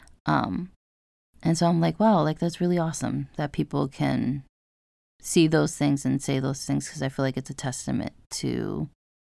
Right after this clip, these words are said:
to my relationship with God in some ways, to say that I carry joy with me. But in, like, in the years that I've been dealing with everything,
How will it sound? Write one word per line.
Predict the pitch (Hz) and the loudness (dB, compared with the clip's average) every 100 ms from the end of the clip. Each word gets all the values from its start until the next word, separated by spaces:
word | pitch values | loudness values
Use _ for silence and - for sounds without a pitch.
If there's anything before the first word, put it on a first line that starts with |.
| _ _ _ _ _ _ _ - | _ _ _ _ _ _ _ -2
to | 160 | 2
my | 156 | 4
relationship | 156 135 139 147 139 139 | 2 0 0 -2 -2 -6
with | 135 | -6
God | 127 127 151 139 - | -2 0 0 -4 -6
in | 156 | -4
some | - 156 | -2 0
ways, | 156 165 165 - _ _ - - - _ _ _ - | 0 -2 -6 -16 _ _ -20 -20 -20 _ _ _ -8
to | 160 | -4
say | 156 147 | 0 0
that | 143 | 0
I | 151 | -2
carry | 160 156 147 | 0 0 0
joy | 147 143 143 | 0 0 0
with | 131 139 - | -2 -4 -2
me. | - 160 160 _ _ _ _ _ _ _ _ _ _ _ _ _ _ - | 0 0 -4 _ _ _ _ _ _ _ _ _ _ _ _ _ _ 4
But | 170 156 | 4 6
in, | 165 160 156 156 - - | 2 4 4 2 0 -2
like, | 151 139 _ - _ _ _ _ _ _ _ _ _ | -4 -4 _ -20 _ _ _ _ _ _ _ _ _
in | 170 170 | 4 6
the | 160 | 6
years | 151 151 151 151 170 - - | 4 4 4 2 -2 -6 -6
that | 147 - | -4 -2
I've | 151 143 | -4 0
been | 165 | 2
dealing | 165 160 151 | 4 4 4
with | 147 139 | 2 0
everything, | 139 147 143 143 156 | -2 -2 -2 -2 -2